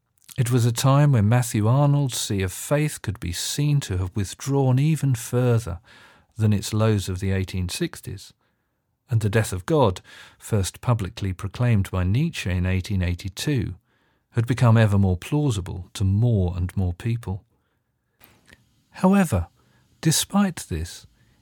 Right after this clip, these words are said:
it is in nineteen nineteen that we first read of the Unitarian congregation's plans to build a hall and church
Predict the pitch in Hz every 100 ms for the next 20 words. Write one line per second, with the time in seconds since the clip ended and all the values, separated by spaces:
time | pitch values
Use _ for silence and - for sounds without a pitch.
0 | - 117 117 110 101 95 117 131 151 151
1 | 139 120 127 - 90 95 95 _ _ -
2 | 117 113 117 - 117 127 - 101 98 104
3 | 101 101 98 107 117 - 107 107 110 107
4 | 110 113 127 113 104 107 107 117 - -
5 | 117 87 80 87 - - - 123 113 95
6 | 95 101 110 98 95 110 110 - 92 87
7 | - -